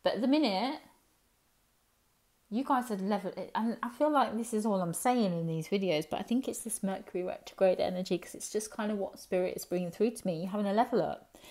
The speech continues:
There's that, you're stepping up. You are stepping up. You're having a promotion in life, which is gonna get you in alignment with this person here.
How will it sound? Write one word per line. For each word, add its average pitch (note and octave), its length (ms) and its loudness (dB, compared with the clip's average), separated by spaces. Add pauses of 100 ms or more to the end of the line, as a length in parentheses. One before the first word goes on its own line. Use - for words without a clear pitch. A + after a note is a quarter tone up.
(220)
There's G#3 240 2
that, G3 180 -2
you're G3+ 240 2
stepping G#3 500 -4
up. C3+ 400 -6 (720)
You G#3 160 0
are G3 80 2
stepping F3+ 600 -4 (100)
up. - 240 0 (340)
You're F3+ 100 -4
having F3+ 680 -4
a F3+ 60 -10
promotion D#3+ 720 -6
in D3+ 180 -6
life, D3+ 540 -6 (2000)
which E3+ 300 -2
is F3 100 -6
gonna F#3 180 0
get F3 180 0
you F3 100 0
in E3 120 0
alignment D#3 480 0
with C#3+ 140 -6
this C#3+ 160 -8
person C#3+ 500 -8
here. C#3+ 340 -10